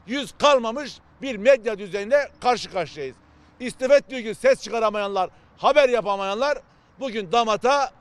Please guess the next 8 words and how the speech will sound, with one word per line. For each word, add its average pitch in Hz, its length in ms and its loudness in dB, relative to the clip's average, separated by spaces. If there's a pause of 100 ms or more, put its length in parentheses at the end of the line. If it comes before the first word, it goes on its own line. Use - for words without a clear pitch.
(180)
sahip 226 340 4
çıkıyorlar. 151 460 -6 (500)
Değerli 277 240 6
arkadaşlar, 214 540 0 (520)
konumuz 254 380 -4
çok 254 220 2
tabii 226 180 0
ama 233 260 0